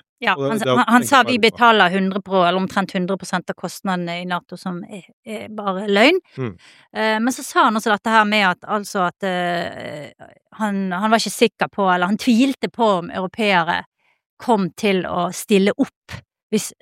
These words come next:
Speaker 1: eh, U S A trengte de.
Speaker 2: Ja.
Speaker 1: Og
Speaker 2: Han
Speaker 1: det
Speaker 2: sa vel også
Speaker 1: er
Speaker 2: at
Speaker 1: jo
Speaker 2: de aldri hadde gjort det. Og
Speaker 1: og
Speaker 2: da
Speaker 1: det
Speaker 2: glemmer
Speaker 1: er
Speaker 2: han jo den
Speaker 1: ja.
Speaker 2: ene gangen artikkel fem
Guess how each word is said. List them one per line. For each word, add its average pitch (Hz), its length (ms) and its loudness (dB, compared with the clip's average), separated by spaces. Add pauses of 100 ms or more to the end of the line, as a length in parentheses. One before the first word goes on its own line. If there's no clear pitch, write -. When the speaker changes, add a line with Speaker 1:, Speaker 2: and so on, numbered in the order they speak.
Speaker 1:
eh, 196 420 -2
U 220 160 -4
S 190 160 -4
A 190 100 4
trengte 185 400 -2
de. 175 120 -4 (300)
Speaker 2:
Ja. 113 100 0 (240)
Speaker 1:
Og 226 100 2
Speaker 2:
Han - 80 0
Speaker 1:
det 277 100 6
Speaker 2:
sa - 60 4
vel 135 80 2
også 277 60 4
Speaker 1:
er 262 80 6
Speaker 2:
at 214 60 0
Speaker 1:
jo 185 80 0
Speaker 2:
de 175 160 -4
aldri 113 180 0
hadde 120 140 2
gjort 107 160 -4
det. 180 100 2
Og - 260 -12
Speaker 1:
og 233 80 0
Speaker 2:
da 202 60 4
Speaker 1:
det 131 120 2
Speaker 2:
glemmer 135 180 2
Speaker 1:
er 202 40 -4
Speaker 2:
han 110 160 -2
jo 123 60 0
den 117 180 0
Speaker 1:
ja. 196 140 0
Speaker 2:
ene 110 340 -2
gangen 107 240 0
artikkel 110 340 -2
fem 107 240 -2